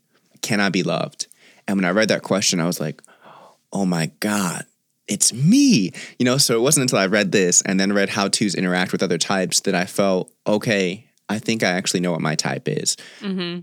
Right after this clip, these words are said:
Speaker 1: And so it can be really complicated. This was a helpful tool in me figuring out how I actually operate, I think.
Speaker 2: Right. Suzanne Stabile does a wonderful job of making it easy,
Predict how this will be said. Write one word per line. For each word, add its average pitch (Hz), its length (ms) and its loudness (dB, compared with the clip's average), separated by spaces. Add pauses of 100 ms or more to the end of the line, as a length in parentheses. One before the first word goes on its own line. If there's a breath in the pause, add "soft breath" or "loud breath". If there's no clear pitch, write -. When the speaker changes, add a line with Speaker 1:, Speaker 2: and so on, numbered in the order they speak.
(180)
Speaker 1:
And - 160 0
so 101 280 2
it 101 140 0
can - 80 2
be 127 60 2
really 120 180 2
complicated. 107 800 0
This 101 200 0
was - 100 0
a 85 60 -2
helpful 90 280 0
tool 87 440 0
in 85 180 -2
me 85 100 0
figuring 85 400 -2
out 80 340 -4
how 110 220 -2
I 107 60 0
actually 107 320 -2
operate, - 360 -4
I - 60 -6
think. - 320 -10 (500)
Speaker 2:
Right. 175 360 0
Suzanne 190 400 0
Stabile 180 560 0
does 170 180 -2
a 175 80 -2
wonderful 170 540 -4
job 156 400 0
of 160 180 -4
making 151 380 -4
it 147 180 -2
easy, 165 640 -2